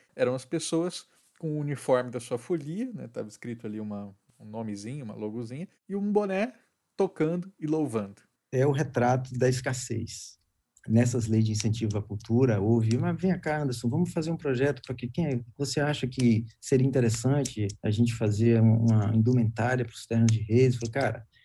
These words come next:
Speaker 2: não tem indumentária, não tem um, um figurino, não tem uma coisa com lantejoula, com cores, isso não existe, isso lá." O uniforme que você viu,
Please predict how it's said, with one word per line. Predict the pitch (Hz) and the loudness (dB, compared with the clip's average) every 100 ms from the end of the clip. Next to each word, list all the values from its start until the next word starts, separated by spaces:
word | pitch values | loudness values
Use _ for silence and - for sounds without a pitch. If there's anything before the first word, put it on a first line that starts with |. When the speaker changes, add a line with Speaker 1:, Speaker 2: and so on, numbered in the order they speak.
| _ _ _ | _ _ _
Speaker 2:
não | 143 139 | 0 2
tem | 170 | 6
indumentária, | 196 156 117 113 110 - - - - | 6 6 4 2 -4 -8 -8 -12 -6
não | - | -4
tem | - 165 196 | -2 2 4
um, | 190 156 139 | 6 4 2
um | 131 | -2
figurino, | - 131 120 113 117 110 95 - _ _ _ - | 0 0 4 6 6 4 0 -8 _ _ _ -2
não | 135 | -2
tem | 139 147 | 0 0
uma | 175 160 | 0 0
coisa | - 131 | -2 -2
com | 127 | -2
lantejoula, | 120 113 110 101 110 117 | -4 -2 -4 -2 0 2
com | 110 - - | 0 -6 -8
cores, | 107 120 110 - - | 0 0 0 -2 -8
isso | 113 120 | -6 -2
não | |
existe, | 127 113 104 101 110 | -2 -4 -8 -14 -16
isso | - | -12
lá." | 107 - | -12 -8
O | 123 151 170 | -6 -2 2
uniforme | 196 - 143 143 | 2 2 0 0
que | 131 | -2
você | 120 113 107 | -4 -4 -4
viu, | 101 107 160 120 | -4 0 0 0